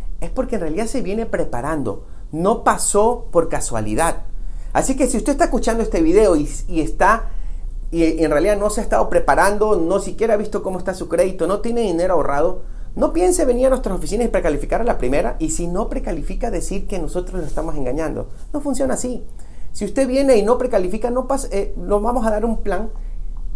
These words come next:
un plan de, de trabajo, y tiene que tener paciencia y tiene que seguirlo. Si usted le damos un plan de trabajo y no lo sigue, y después de seis meses le volvemos a decir, "¿Sabe qué, señor? Usted no está listo",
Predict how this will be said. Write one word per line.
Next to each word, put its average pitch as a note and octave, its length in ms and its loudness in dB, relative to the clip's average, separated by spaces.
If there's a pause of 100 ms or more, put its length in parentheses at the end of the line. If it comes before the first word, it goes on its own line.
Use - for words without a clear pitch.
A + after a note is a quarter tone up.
un A3 180 -2
plan C4+ 220 0
de, B3 120 6
de F3+ 200 0
trabajo, G3+ 320 0
y G#3+ 60 0
tiene C#4 180 -2
que C#4 60 -2
tener A#3 240 0
paciencia B3 500 -2
y - 40 -4
tiene A3+ 220 -4
que A3+ 100 -2
seguirlo. F3 600 0 (460)
Si - 200 -2
usted A#3 360 6
le A#3+ 100 2
damos A3+ 240 4
un A#3 140 0
plan A#3+ 160 -2
de A3 80 2
trabajo G#3 360 2
y F3+ 60 0
no A#3 160 2
lo C#4 140 4
sigue, F3+ 520 0
y F3 60 -4
después F#3+ 300 0
de - 20 -2
seis A3 160 0
meses A3 460 -2 (320)
le F3 140 6
volvemos G#3 480 4
a G3 60 2
decir, F#3+ 260 0
"¿Sabe G#3+ 280 0
qué, A3 140 0
señor? G#3+ 340 0
Usted G#3 220 -2
no A3 100 -2
está A3 200 2
listo", G#3+ 420 -2